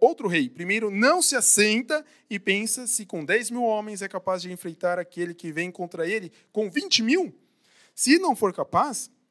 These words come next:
enviará uma delegação, enquanto o outro ainda está longe, e pedirá um acordo de paz. Pois bem, na construção, é uma pessoa sozinha. Então, é um, um, um exemplo de discipulado, ah, sozinho. É um exemplo de cunho pessoal.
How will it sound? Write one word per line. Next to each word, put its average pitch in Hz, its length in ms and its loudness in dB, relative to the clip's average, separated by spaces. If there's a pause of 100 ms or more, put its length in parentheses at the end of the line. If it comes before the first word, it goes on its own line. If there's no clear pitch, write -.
(440)
enviará 120 500 0
uma 131 160 -4
delegação, 156 640 -2 (320)
enquanto 156 420 -2
o 147 40 2
outro 175 280 -2
ainda 196 140 -8
está 240 220 -2
longe, 151 400 -6
e 143 100 -12
pedirá 139 580 -2 (360)
um 302 160 2
acordo 139 600 -4
de 233 120 -6
paz. 226 460 -4 (220)
Pois 320 180 0
bem, 139 340 2 (140)
na 330 180 6
construção, 196 840 -4
é 196 100 0
uma 302 160 -2
pessoa 247 520 -4
sozinha. 214 560 -8
Então, 247 360 -10 (280)
é 196 80 8
um, 247 260 -2 (140)
um, 185 440 -10
um 170 220 -6
exemplo 185 420 0
de 196 240 0
discipulado, 185 840 8 (180)
ah, 208 220 10
sozinho. 240 640 4
É 156 80 4
um 233 100 0
exemplo 226 300 -4
de 247 120 -6
cunho 302 360 -4
pessoal. 214 640 6